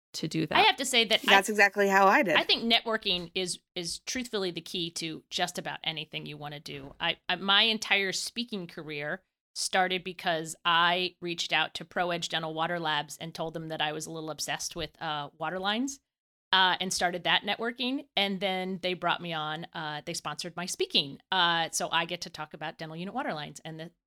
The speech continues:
Speaker 2: why that's important. So I guess educating sort of in a different way. But really,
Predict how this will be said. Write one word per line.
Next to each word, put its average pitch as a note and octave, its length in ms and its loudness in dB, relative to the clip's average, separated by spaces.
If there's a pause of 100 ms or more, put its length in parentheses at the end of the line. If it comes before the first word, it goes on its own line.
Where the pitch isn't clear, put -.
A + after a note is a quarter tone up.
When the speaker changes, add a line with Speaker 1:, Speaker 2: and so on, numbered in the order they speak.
(140)
Speaker 2:
why D#3+ 180 -4
that's G#3 220 0
important. - 360 -12
So - 60 -6
I D#3 60 -6
guess D#3 260 -8 (440)
educating F3 520 -4
sort G3 160 -6
of F3 80 -10
in E3+ 80 -8
a D#3+ 60 -10
different - 360 -10
way. B2+ 340 -10
But C4 240 6
really, A#3 540 2